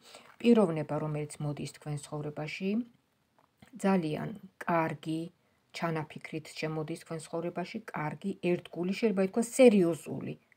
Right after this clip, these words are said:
სერიოზული ჩანაფიქრით, რომ თქვენთან მას, მ, ენდომება ოჯახის შექმნა.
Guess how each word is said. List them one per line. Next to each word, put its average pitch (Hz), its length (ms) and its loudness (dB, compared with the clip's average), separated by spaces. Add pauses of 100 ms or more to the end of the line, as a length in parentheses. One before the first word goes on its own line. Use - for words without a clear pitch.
(100)
სერიოზული 196 640 0
ჩანაფიქრით, 156 680 -6
რომ 226 180 -2
თქვენთან 185 600 -2
მას, 170 320 -4 (560)
მ, 165 300 0
ენდომება 175 540 0
ოჯახის 156 520 -4
შექმნა. - 460 -12